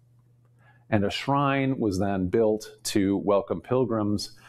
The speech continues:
as they started to want to see this great wonder of the discovery of the tomb of one of Jesus's apostles, important apostle even.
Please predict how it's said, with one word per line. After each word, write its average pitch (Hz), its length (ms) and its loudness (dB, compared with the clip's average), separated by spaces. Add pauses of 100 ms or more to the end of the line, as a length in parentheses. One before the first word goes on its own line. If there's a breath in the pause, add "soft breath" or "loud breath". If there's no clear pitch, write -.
(340 loud breath)
as 87 180 0
they 90 180 2
started 90 500 0
to 90 220 0
want 87 300 -2
to - 100 -10
see 92 280 0
this 87 200 -2
great 85 300 -2
wonder 78 460 -4
of 82 380 -4
the 87 260 -2
discovery 123 840 0
of 95 380 -2
the 90 280 -2 (440 loud breath)
tomb 120 420 2
of 90 160 -2
one 92 300 -2
of 87 180 -4
Jesus's 85 540 -4
apostles, 85 440 -2
important 165 400 -2
apostle - 320 -8
even. 80 300 -12